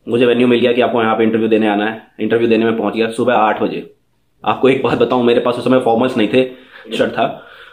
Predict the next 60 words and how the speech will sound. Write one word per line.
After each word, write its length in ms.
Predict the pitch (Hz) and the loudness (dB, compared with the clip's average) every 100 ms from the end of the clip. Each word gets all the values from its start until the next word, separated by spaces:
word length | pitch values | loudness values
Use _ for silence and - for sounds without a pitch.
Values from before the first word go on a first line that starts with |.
| _ | _
तो 60 | 131 | 0
एक 140 | 120 | 2
दोस्त 200 | 120 120 | 2 2
का 80 | 147 | 2
suit 220 | 120 123 | 0 0
और 80 | 127 | 0
pant 220 | 113 117 | 0 -2
पहन 180 | 117 117 | 0 2
के 60 | 117 | 2
गया 140 | 113 | 2
था 80 | 117 | 2
और 60 | 110 | 2
व्हाइट 200 | 107 107 | 2 2
shirt, 220 | 123 - | -2 0
shoes 240 | 127 131 | 2 2
भी 80 | 131 | 2
किसी 180 | 117 113 | 0 2
और 120 | 117 | 2
का 60 | 113 | 2
पहना 220 | 101 101 | 0 -2
था, 320 | 117 - _ _ _ _ _ _ _ _ | -4 -8 _ _ _ _ _ _ _ _
क्योंकि 160 | 123 117 | -4 -2
मेरे 120 | 120 | 0
पास 140 | 120 - | 0 0
formal 200 | 117 120 | 0 2
shoes 200 | 123 123 | 2 2
भी 60 | |
नहीं 140 | 117 107 | 2 2
थे। 40 | |
उस 80 | 120 | 0
समय 160 | 127 131 | 0 0
तैयारी 220 | 120 135 | 0 0
कर 120 | 131 | 2
रहे 100 | 135 | 2
थे 80 | 131 | 0
यार, 80 | 120 | 0
formal 260 | 120 120 | 0 0
की 60 | 113 | 0
जरूरत 180 | 113 117 | 0 0
तो 80 | |
थी 140 | 120 117 | -2 -2
नहीं, 180 | 113 - _ _ _ - | -4 -10 _ _ _ -6
तो 60 | 120 | 0
कभी 140 | 117 | 0
खरीदा 260 | 113 107 120 | 2 2 2
ही 60 | |
नहीं 100 | 117 | 0
था। 300 | 110 95 - _ _ _ _ _ _ _ _ _ | -2 -6 -12 _ _ _ _ _ _ _ _ _
सब 120 | 131 120 | -4 -2
कुछ 160 | 143 | -2
पहन 260 | - 120 123 | -2 -4 -2
के 100 | 139 | -2
पहुँच 360 | 139 - 107 | -4 -4 -2
गए। 240 | 113 113 - - _ _ _ _ _ _ _ _ - - - | -2 -2 -6 -20 _ _ _ _ _ _ _ _ -20 -10 -2
आठ 300 | - 147 135 | -2 -2 -2
बजे 140 | 147 | -2
सुबह 180 | 123 135 | 0 -2
पहुँच 260 | 120 117 | 0 -4
गया 140 | 127 127 | -2 -2
मैं, 200 | 131 | -2